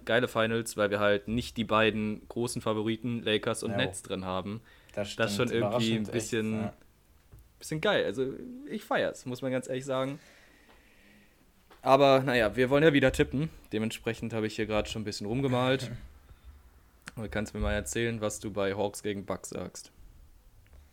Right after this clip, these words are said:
Speaker 2: <laughs> Also, sorry. Atlanta kann mich gerne eines Besseren belehren, aber das wird nix. Ähm,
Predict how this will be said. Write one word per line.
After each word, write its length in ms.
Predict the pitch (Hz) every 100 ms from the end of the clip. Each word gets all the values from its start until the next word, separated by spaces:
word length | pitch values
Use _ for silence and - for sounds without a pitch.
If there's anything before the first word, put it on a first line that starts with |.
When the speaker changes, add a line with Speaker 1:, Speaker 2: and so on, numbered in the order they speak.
| _ _ _ _ _ _ _ _ - _ - -
Speaker 2:
<laughs> 500 | - 131 - - -
Also, 200 | 143 123
sorry. 420 | - 143 135 120 - - -
Atlanta 440 | - 123 151 156 143
kann 180 | 147 147
mich 160 | 131
gerne 240 | 143 147 143
eines 240 | 135 120
Besseren 400 | 131 139 - 143
belehren, 460 | 127 120 123 131 117
aber 180 | 107
das 240 | 113 113 104
wird 220 | 117 127
nix. 500 | 113 117 117 - - -
Ähm, 460 | 95 101 101 101